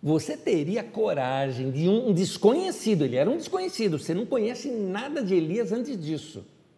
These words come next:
de um desconhecido conseguir uma audiência com o rei e dizer assim pro rei: "Rei, porque você tá sendo, é,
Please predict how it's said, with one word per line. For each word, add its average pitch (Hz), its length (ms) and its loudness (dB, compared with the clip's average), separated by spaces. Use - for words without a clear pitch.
de 151 140 4
um 269 140 6
desconhecido 240 1080 -2
conseguir 240 680 2
uma 277 160 -2
audiência 240 500 0
com 285 240 -4
o 254 40 0
rei 131 600 -4
e 185 80 2
dizer 180 460 4
assim 220 400 -2
pro 240 180 2
rei: 147 500 0
"Rei, - 760 6
porque 196 300 6
você 196 260 2
tá 170 160 -2
sendo, 214 960 0
é, 151 720 -2